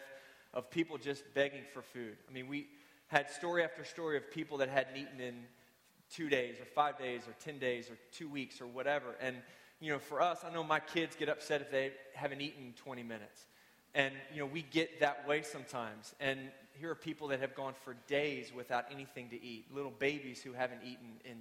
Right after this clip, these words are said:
in days at a time. And so it is amazing as we have a chance to witness the level of poverty and the depths of the need, things that we often take for granted.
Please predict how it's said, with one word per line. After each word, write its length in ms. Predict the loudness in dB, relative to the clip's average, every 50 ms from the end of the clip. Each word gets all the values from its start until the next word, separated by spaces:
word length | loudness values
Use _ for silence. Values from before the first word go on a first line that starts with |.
| -14 -14 -14
in 100 | -14 -8
days 300 | -6 -4 -4 -4 -4 -6
at 60 | -10 -12
a 80 | -12 -12
time. 120 | -12 -10 -10 -12 -16 -20 -20 -20 -20 -20 -20 -20 -20 -20 _ -6
And 120 | -6 -4
so 260 | 0 4 4 4 4 4 2
it 100 | 2 2
is 240 | 2 2 0 -4 -10 -10 -8
amazing 720 | -8 -6 -6 -2 2 4 4 4 2 0 -2 -2 -2 0 2
as 200 | 0 0 0 -4 -12 -8 -8
we 120 | -4 0
have 140 | 0 0 0
a 60 | 0
chance 320 | -2 -6 -6 -6 -6 -8 -8
to 100 | -10 -10
witness 600 | -2 0 2 2 2 0 -4 -10 -10 -10 -14 -14 -16 -20 -20 -20 -20 -14 _
the 80 | -6 -2
level 360 | 2 4 4 4 4 2 -4
of 160 | -6 -8 -8
poverty 540 | 0 4 4 4 4 2 -4 -6 -6 -6 -6 -8
and 140 | -8 -8
the 60 | -8 -10 -2 2
depths 320 | 2 2 2 0 -4 -8 -8
of 120 | -8 -8 -8
the 80 | -10
need, 420 | -12 -10 -10 -10 -8 -8 -8 -10 -12 -16 -20 -20 -20 _ _ _ -20 -2 0
things 280 | 2 2 2 0 -4 -8
that 120 | -8 -8 -6 -4
we 140 | -4 -2
often 340 | 2 4 2 2 2 -2 -10 -8 -6
take 180 | -6 -6 -6
for 120 | -8 -12 -12
granted. 320 | -8 -8 -6 -8 -8 -10